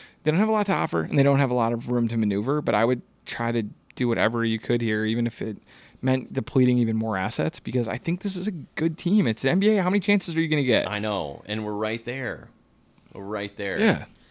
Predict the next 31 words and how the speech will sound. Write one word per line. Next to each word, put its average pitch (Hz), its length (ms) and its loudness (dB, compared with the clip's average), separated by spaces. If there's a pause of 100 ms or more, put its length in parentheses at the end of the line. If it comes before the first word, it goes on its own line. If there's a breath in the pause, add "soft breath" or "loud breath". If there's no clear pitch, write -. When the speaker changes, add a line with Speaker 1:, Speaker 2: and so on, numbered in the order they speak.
(120 soft breath)
Speaker 2:
Yeah, 131 200 -4
I 120 120 -4
agree. 127 440 -4
I 104 120 -6
mean, 117 180 -2
I 107 120 -4
would 139 180 -6
be 135 120 -4
okay 120 280 -4
with 113 160 -10
them 107 440 -8
moving 107 400 -6
on 98 480 -8
from 92 520 -6
maybe, 104 400 -8
maybe 131 280 -4
Conley. 113 500 -8
Just 123 240 -8
get 131 120 -8
somebody 131 300 -4
that's 117 180 -2
Speaker 1:
Yeah. 90 80 0
Speaker 2:
more 110 140 -2
of 104 80 -4
a 107 40 -12
consistent - 540 -10
scorer 98 320 -8
if 107 60 -4
Speaker 1:
Yep. 117 80 -4
Speaker 2:
you 92 60 -14
can. 104 440 -10